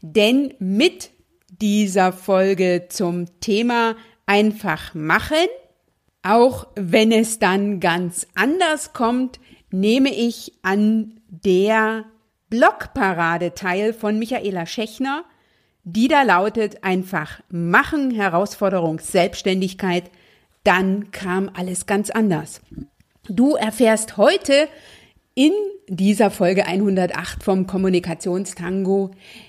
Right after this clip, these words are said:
wie ich sehr engagiert in die Selbstständigkeit gestartet bin.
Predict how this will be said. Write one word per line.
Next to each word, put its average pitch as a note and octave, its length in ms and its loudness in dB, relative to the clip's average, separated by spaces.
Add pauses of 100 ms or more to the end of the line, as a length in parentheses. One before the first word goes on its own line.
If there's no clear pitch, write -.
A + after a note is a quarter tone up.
(100)
wie G#3+ 460 2
ich - 420 -10 (580)
sehr G3+ 540 4 (180)
engagiert B3 720 0
in A#3+ 300 4
die G#3 240 2
Selbstständigkeit G#3+ 1040 -4
gestartet C4+ 640 -6
bin. C4+ 320 -2